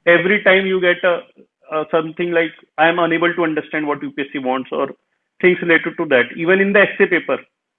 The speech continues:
they have given a syllabus or how they will evaluate you. Please go to that. Think that of as the Bible. Please go to these two things. Thirdly, note making. Note making will help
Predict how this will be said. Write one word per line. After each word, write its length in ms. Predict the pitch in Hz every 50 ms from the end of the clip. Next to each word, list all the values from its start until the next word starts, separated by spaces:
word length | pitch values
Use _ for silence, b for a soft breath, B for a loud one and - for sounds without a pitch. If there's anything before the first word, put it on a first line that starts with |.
| _ _ _
they 140 | 143 147 170
have 240 | 185 190 190 175
given 260 | 165 185 180 185 180 180
a 80 | 175 175
syllabus 320 | - 156 147 139 143 139 143
or 100 | 170 -
how 220 | 143 156 165 165
they 160 | 156 170 165
will 180 | 160 165 170 175
evaluate 560 | - 160 147 151 151 147 147 147 143 139 139 127
you. 160 | 117 113 107 _ _ _ _ _ _ _ _ _ _
Please 300 | 165 175 190 208 196 175
go 140 | 170 175 175
to 160 | 170 175 175
that. 340 | 160 160 160 170 - - - - _ _ _ _ -
Think 260 | 185 185 190 190 170
that 220 | 180 175 180 175
of 180 | 185 175 175 170 - - _ _ _ _ _ _ -
as 340 | 147 151 156 160 160 160 156 156 - _ _ _ _ _ _ _ _ _ _ -
the 100 | 156 170
Bible. 420 | 151 156 147 147 135 127 120 107 - _ _ _ _ _ _ _ _ _ _ _ _ _ _
Please 220 | - 170 180 185 160
go 160 | 151 175 175 170
to 320 | 165 180 180 165 156 143 139 135
these 200 | 151 160 170 165 - -
two 120 | 185 180
things. 240 | 175 196 208 269 277 - - _ _ _ -
Thirdly, 360 | - 165 170 180 180 202 247
note 340 | 226 190 180 180 190 190 190
making. 400 | 185 180 175 175 220 233 262 247 _ _ _ _ _ _ _
Note 280 | 165 160 180 202 208 202
making 480 | 196 196 190 190 190 214 220 220 214 202
will 180 | 202 214 202
help 260 | 156 143 170 175 180